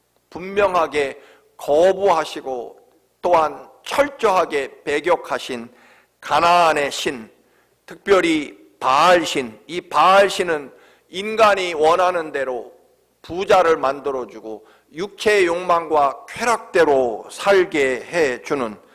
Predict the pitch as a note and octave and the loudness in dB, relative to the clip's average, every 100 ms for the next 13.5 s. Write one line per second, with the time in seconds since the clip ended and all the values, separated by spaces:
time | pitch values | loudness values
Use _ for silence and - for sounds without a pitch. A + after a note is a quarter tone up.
0 | _ _ _ _ - C#4 C4+ B3 G#3 G3 | _ _ _ _ -2 -2 2 2 4 2
1 | F3 D3 - - A#2+ B2+ G3 A3 G#3+ F#3 | 2 0 -2 -8 0 4 6 4 4 0
2 | E3+ D#3 C3 - - E3 F#3 G3 F#3+ F3+ | 2 2 0 -8 -8 -6 -4 -4 0 2
3 | D#3 C3+ B2 - _ _ _ _ - F3+ | 2 0 -6 -14 _ _ _ _ -14 -4
4 | G3+ G3 F#3 E3 E3+ C#3+ C3 - _ - | 0 0 0 -4 -2 -4 -4 -12 _ -6
5 | B2 C3 D#3 F3+ F3+ - F3 D#3 C#3 B2 | -2 0 4 4 2 0 0 2 0 -2
6 | - F#3+ E3 E3 C#3+ A#2 - A#2+ A#2 B2 | -2 -2 -2 -2 0 -2 2 0 0 -6
7 | B2+ A2+ G#2+ G2+ - - - _ - F#3+ | -8 -10 -6 -8 -10 -20 -20 _ -14 0
8 | A#3+ A3+ A3 F3 C3 - - _ D3+ F3 | 2 4 2 -2 -4 -12 -20 _ 0 2
9 | D#3+ - G#3+ A3 G#3 F#3 E3 D3+ C#3+ E3+ | 0 0 0 0 0 -4 -6 -4 -2 -2
10 | - F#3+ D#3+ C3+ A2+ _ _ _ - A3 | -2 -2 -4 -8 -10 _ _ _ -2 -2
11 | A3 G3 F3 C#3 C3 A#2 A2 G2+ - - | 0 0 2 2 2 0 -2 -8 -12 -14
12 | - - F3+ - D#3 C3+ A#2 G#2 - E3+ | -14 -6 -6 -6 -10 -10 -10 -12 -12 -16
13 | D3 A#2 G#2+ G#2 | -14 -14 -12 -12